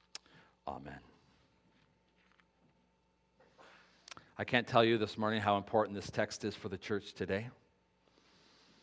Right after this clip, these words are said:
But what I want to do this morning is kind of help you understand how important this text is for the church today. And what I mean by church, I mean you personally.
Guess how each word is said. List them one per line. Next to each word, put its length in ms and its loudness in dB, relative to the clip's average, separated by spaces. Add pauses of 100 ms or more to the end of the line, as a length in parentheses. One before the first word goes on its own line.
(260)
But 100 -8
what 120 4
I 20 8
want 260 6
to 100 2
do 80 6
this 200 0
morning 340 4
is 160 0
kind 200 4
of 100 -6 (260)
help 320 6
you 100 4
understand 440 2
how 140 2
important 360 0
this 80 -8
text 320 -4
is 140 -4
for 120 -14
the 80 -4
church 320 -8
today. 380 -4 (800)
And 80 -8
what 120 2
I 40 6
mean 280 2
by 140 6
church, 340 -2
I 40 0
mean 280 -2
you 160 -2
personally. 720 -8